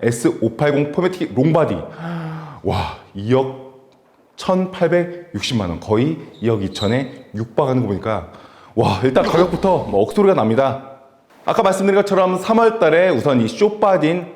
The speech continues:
에스 삼오공 그리고 에스 사백 디젤부터 출격하고요. 그리고 가솔린 트림 중에서는 가장 최상위에 위치한 에스 오팔공 포매틱 롱바디가 뒤에 출시하고, 그 다음에 조금 이제 텀을 두고 에스 오백 포매틱 롱바디가 출시한다고 합니다.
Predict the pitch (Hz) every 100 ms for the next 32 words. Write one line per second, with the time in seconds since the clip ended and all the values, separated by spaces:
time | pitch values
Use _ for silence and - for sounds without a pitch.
0 | - 123 156 160 135 120 135 123 98 104
1 | 139 - 160 165 - - 135 185 160 135
2 | - 113 87 - - - 180 165 180 160
3 | 135 127 76 - - - - 143 123 131
4 | 143 233 220 220 214 190 175 139 151 180
5 | - 151 156 - - - - 214 - -
6 | - 233 247 226 156 117 - 156 160 160
7 | - - 147 - 131 - - 156 156 165
8 | - 190 - 143 101 123 156 160 123 127
9 | 160 170 - - - - 135 131 156 175
10 | 117 131 101 - - - - - 117 117
11 | - - - 185 - 139 277 226 220 -
12 | 101 147 175 107 - 123 107 131 131 156
13 | 147 156 147 - - 95 98 101 101 113
14 | 156 135 92 104 139 90 71